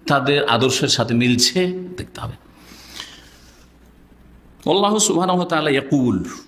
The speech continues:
"والسابقون الأولون من المهاجرين والأنصار والذين اتبعوا بإحسان رضي الله عنهم ورضوا عنه وأعد لهم جنات تجري تحتها الأنهار خالدين فيها أبدا ذلك الفوز العظيم।" সূরা তওবার আয়াত নম্বর একশোতে আল্লাহ রাব্বুল ইরশাদ করছেন,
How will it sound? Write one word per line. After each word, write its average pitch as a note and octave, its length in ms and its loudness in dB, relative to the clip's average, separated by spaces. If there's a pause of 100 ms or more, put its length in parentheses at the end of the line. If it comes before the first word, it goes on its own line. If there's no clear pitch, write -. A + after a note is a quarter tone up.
(100)
"والسابقون D3 640 2
الأولون C#3 600 0
من C3+ 220 0
المهاجرين B2+ 560 2
والأنصار A#2+ 480 0
والذين D3 520 0
اتبعوا D3 280 -2
بإحسان C3+ 360 0
رضي A#2+ 240 -2
الله C3+ 240 2
عنهم B2+ 180 0
ورضوا C3 260 0
عنه C#3 120 -2
وأعد B2 280 0
لهم B2+ 180 0
جنات C3+ 400 -2 (120)
تجري C3 260 -4
تحتها B2 360 -2
الأنهار A#2+ 240 0
خالدين B2 460 0
فيها C#3 480 -2
أبدا F3 320 -2
ذلك A#2+ 280 0
الفوز F#2+ 340 -4
العظيم।" E2 560 -8 (420)
সূরা G2+ 280 0
তওবার A2+ 320 0
আয়াত A2+ 180 0
নম্বর A2 160 -2
একশোতে A2 340 -2
আল্লাহ A2 160 0
রাব্বুল G#2+ 160 -2
ইরশাদ - 280 -2
করছেন, C3 340 -4